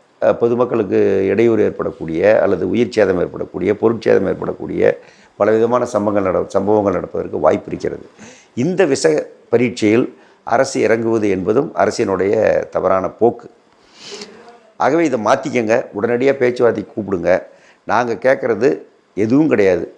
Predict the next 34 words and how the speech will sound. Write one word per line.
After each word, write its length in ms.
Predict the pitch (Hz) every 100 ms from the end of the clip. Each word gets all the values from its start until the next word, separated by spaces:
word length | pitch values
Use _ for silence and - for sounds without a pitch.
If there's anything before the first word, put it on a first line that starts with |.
| -
சர்வீஸ்ல 380 | 120 143 127 127
இருக்கிறவனுக்கு 360 | 107 113 127
நாலு 260 | 113 104 110
மாசம் 280 | 98 92 85
பஞ்சப்படி 440 | 98 95 87 - - _ _ -
கொடுத்தா 200 | 113 95
அவன் 220 | - -
பொங்கல் 280 | - 104 113
கொண்டாடுவான். 460 | 110 87 80 78 - _ _ - _ _
ரிட்டையர் 320 | 113 123 170 156
ஆனவனுக்கு 720 | 135 131 117 110 143 180 - - _ -
தொண்ணூத்தாறு 520 | 123 151 143 131 123
மாசத்துல 520 | 117 123 135 - 120
நீங்க 220 | 113 104
கொடுக்க 260 | 98 117 113
வேண்டிய 260 | 107 101
காசு, 280 | - 98 -
அரியர்ஸ் 400 | 95 120 127 117
ரெண்டாயிரம் 400 | 101 104 104 98
கோடி, 180 | 92 101
அதை 160 | 95 92
இப்போ 220 | 101 90
தர 180 | 101 104
வேண்டாம், 320 | 98 87 - - _ _ _ - -
அது 160 | 107
பிறகு 300 | - 127 113
பேசி 500 | - 127 131 180 214 -
நம்ம 220 | 107 107 101
முடிச்சுக்கலாம். 400 | 107 95 82 - _ _ _
நாங்க 200 | 147 113
அந்த 120 | 110 104
அவகாசத்தை 320 | 110 120 -
உங்களுக்கு 320 | 104 92 92 107
கொடுத்தாச்சு, 460 | 92 98 - 160